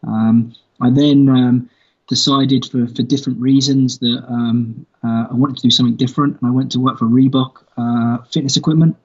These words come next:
um, who was one of the sponsors of, uh, Milton Keynes Lions, um, and, uh, uh, worked in boxing and fitness, uh, as marketing and brand manager. So I did that for about two years.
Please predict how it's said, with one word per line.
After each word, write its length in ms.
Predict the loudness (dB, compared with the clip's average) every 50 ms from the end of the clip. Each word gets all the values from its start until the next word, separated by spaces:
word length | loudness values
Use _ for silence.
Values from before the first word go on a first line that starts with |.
| _ _
um, 200 | -2 -2 0 0
who 100 | 0 0
was 100 | 0 2
one 100 | 2 2
of 60 | 2
the 60 | 2
sponsors 500 | -2 -4 _ -2 -2 -2 -2 -4 -4 -2
of, 180 | -4 -4 -4 -4
uh, 200 | -6 -4 -2 0
Milton 240 | 0 0 -2 -4 -4
Keynes 240 | -2 -2 -2 -2 -4
Lions, 380 | -4 -2 -2 -2 -4 -6 -8 _ _ _ _ _ _ _ _
um, 600 | -2 0 0 0 0 0 0 0 0 0 0 -4 -10 -20 -20 _ _ -2
and, 380 | 0 4 4 6 6 4 4 2 2
uh, 300 | 2 2 2 0 -2 -2 -6 -10 _ _ _ _ _ -8
uh, 220 | -6 -4 -4 -4 -4
worked 340 | -2 0 0 0 0 2 2
in 180 | 4 4 4
boxing 380 | 2 -2 -6 -4 -4 -2 0 0
and 140 | 0 0 0
fitness, 500 | -2 -4 -4 -4 -8 -6 -6 -6 -4 -4
uh, 440 | -2 -2 -2 -2 -2 -2 -4 -6 -6
as 120 | -4 0 2
marketing 340 | 2 2 0 0 0 0
and 100 | 0 2
brand 220 | 2 0 0 2 2
manager. 460 | 2 2 2 0 0 -2 -4 -4 -8 _ _ _ _ _
So 160 | -10 -10 -10
I 20 |
did 160 | -8 -8 -6 -6
that 220 | -6 -6 -6 -10
for 60 | -8
about 240 | -6 -6 -6 -4 -6
two 140 | -4 0 0
years. 380 | 2 2 2 0 -2 -4 -8